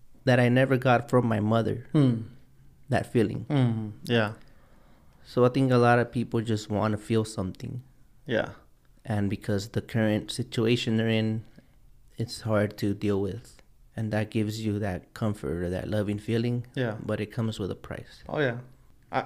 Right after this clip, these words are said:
Speaker 2: when, when I hear things like that, then I, I can, I can say, that, "Yeah, then, yeah, I, I, I see what they mean by that."
Speaker 1: I don't know. Like I said, I don't know how I'll have that conversation with my kids.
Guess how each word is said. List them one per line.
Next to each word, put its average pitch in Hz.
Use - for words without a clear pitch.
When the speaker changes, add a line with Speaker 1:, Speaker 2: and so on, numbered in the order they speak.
Speaker 2:
when, 151
when 147
I 139
hear 151
things 147
like 139
that, 135
then 127
I, 131
I 135
can, 127
I 127
can 123
say, 120
that, 120
"Yeah, 139
then, 143
yeah, 160
I, -
I, -
I -
see -
what 147
they 135
mean 156
by 139
that." 135
Speaker 1:
I 127
don't 139
know. 135
Like 127
I 123
said, 147
I -
don't 135
know 139
how 139
I'll 131
have 135
that 127
conversation 131
with 127
my 120
kids. 135